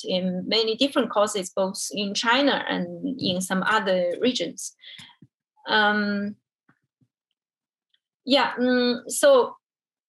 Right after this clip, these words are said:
uh, my, my presentation will stop here. And I think we can discuss, uh, some cases that, uh, in East Asian, uh,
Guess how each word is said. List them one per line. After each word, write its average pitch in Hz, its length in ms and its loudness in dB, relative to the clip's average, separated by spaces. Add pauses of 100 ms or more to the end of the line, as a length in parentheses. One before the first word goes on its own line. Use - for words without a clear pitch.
(420)
uh, 214 440 4 (880)
my, 277 300 4
my 311 220 6
presentation 285 920 0
will 196 380 0
stop - 580 2 (460)
here. 226 720 2 (720)
And 220 520 0 (140)
I 226 200 0
think 349 280 0
we 208 140 -2
can 214 240 -2
discuss, - 1160 0
uh, 180 600 2 (680)
some 214 280 0
cases 302 580 -2 (180)
that, 185 380 0 (600)
uh, 185 340 4
in 190 300 -4 (100)
East 240 260 0
Asian, 208 760 2
uh, - 280 -4